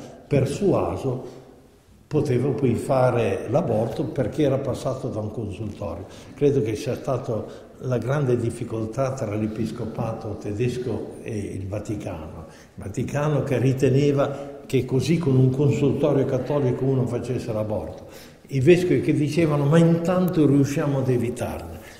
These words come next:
Ed è per questo che su, su temi come questo qui io credo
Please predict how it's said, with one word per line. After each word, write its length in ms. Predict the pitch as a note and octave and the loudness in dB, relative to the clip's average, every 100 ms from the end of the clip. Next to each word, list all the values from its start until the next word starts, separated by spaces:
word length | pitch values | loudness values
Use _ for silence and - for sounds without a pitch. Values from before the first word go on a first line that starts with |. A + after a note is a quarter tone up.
| - | -20
Ed 160 | - A#2+ | -6 0
è 80 | C#3+ | 2
per 240 | - C#3+ | 4 2
questo 360 | - D#3 - A#2+ | 4 2 2 -2
che 180 | - A#2 | -2 -4
su, 600 | - C3 A#2+ A#2 A2 G#2+ - - | -2 0 0 0 -2 -4 -6 -10
su 240 | - C#3 | -2 0
temi 340 | D#3+ D#3 C#3+ | 6 6 6
come 300 | B2+ C3+ A#2+ | 2 0 -2
questo 340 | A#2 D3 D3+ D#3 | -2 -2 -2 -2
qui 220 | - C3 | -2 0
io 160 | B2 A#2+ | 0 -2
credo 560 | C3 C3 B2+ B2 - | 0 0 0 -4 -8